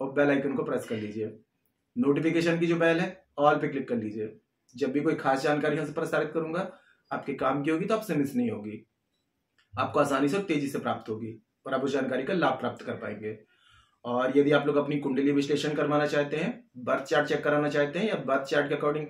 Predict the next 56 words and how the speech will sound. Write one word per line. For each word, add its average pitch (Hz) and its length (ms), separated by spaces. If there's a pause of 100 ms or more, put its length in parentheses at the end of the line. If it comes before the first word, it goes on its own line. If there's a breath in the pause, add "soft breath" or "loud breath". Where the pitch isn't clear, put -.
किसी 165 200
भी 196 80
प्रकार 170 300
की 165 60
समस्या 160 340
का 151 80
समाधान 151 360
चाहते 151 280
हैं, 180 300 (460 soft breath)
तो 139 60
मुझे 123 180
call - 180
में 135 100
contact 143 320
कर 156 80
सकते 147 300
हैं। 190 360 (440 soft breath)
और 135 220
यदि 160 180
आपका 175 180
birth 151 300
chart 170 300
नहीं 147 260
है 117 220 (100)
या 147 120
आपका 151 160
बर्थ 143 300
chart 160 240 (140)
confirm 170 340
नहीं 131 240
है, 113 140 (300)
तो 156 60
आप 156 160
current 170 260
photo 160 220
के 156 60
द्वारा 151 220
face 170 280
reading 139 240
ले 123 100
सकते 117 280
हैं। 107 260 (420)
फेस 165 240
रीडिंग 170 220
के 170 60
according 165 300 (120)
आपके 135 220
हर 147 120
एक 147 80
समस्या 165 360
का 190 100 (300)
आपको - 200
सटीक 147 320
समाधान 127 420
दिया 117 140
जाएगा। 104 340